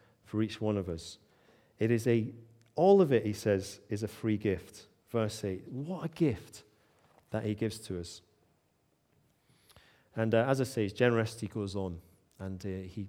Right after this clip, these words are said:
he says we're his workmanship. We've been recreated in Christ Jesus to do good things.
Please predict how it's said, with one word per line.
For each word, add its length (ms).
he 60
says 260
we're 100
his 160
workmanship. 640
We've 80
been 220
recreated 840
in 120
Christ 400
Jesus 320
to 120
do 200
good 180
things. 600